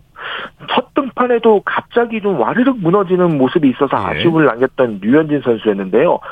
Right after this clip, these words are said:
Speaker 1: 오늘 홈구장인 로저스 센터에서 열린 오클랜드와의 경기에서도 사실 첫 경기의 부진을 씻어내지를 못했습니다.
Speaker 2: 예.
Speaker 1: 사 이닝 동안 여섯 개의 안타를 맞으면서 오 실점을 했는데요. 시즌 평균 자책점은 십삼 점 오공,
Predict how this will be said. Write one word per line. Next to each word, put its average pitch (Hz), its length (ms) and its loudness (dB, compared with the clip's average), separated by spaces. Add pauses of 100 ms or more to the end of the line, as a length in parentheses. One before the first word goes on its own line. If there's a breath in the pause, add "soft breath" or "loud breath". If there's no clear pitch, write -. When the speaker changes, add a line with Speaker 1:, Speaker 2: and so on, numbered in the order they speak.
(160 loud breath)
Speaker 1:
오늘 151 280 2
홈구장인 170 720 -2
로저스 151 400 2
센터에서 143 400 0
열린 123 320 2
오클랜드와의 151 880 0
경기에서도 120 800 0
사실 135 320 -2
첫 - 140 -4 (100)
경기의 175 580 0
부진을 127 500 0
씻어내지를 151 500 0
못했습니다. 107 720 -2
Speaker 2:
예. 67 460 -10
Speaker 1:
사 117 180 -2
이닝 160 260 -4
동안 151 640 0
여섯 107 260 0 (120)
개의 180 200 2
안타를 143 420 -2
맞으면서 120 560 -2
오 113 480 2
실점을 180 480 0
했는데요. 120 520 0 (300 loud breath)
시즌 190 280 -2
평균 185 340 -2
자책점은 147 600 -2
십삼 208 400 -6
점 175 180 0
오공, 113 280 0